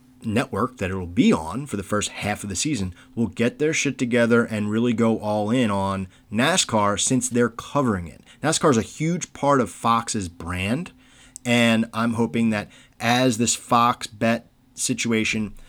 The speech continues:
sort of gets its feet underneath of itself, by the time February rolls around,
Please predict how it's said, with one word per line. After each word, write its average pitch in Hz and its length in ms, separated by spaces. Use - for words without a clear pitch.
sort 120 200
of 95 100
gets - 380
its 131 240
feet 143 340
underneath 131 400
of 156 80
itself, 180 520
by 110 140
the 107 100
time 131 300
February 120 460
rolls 101 320
around, 98 460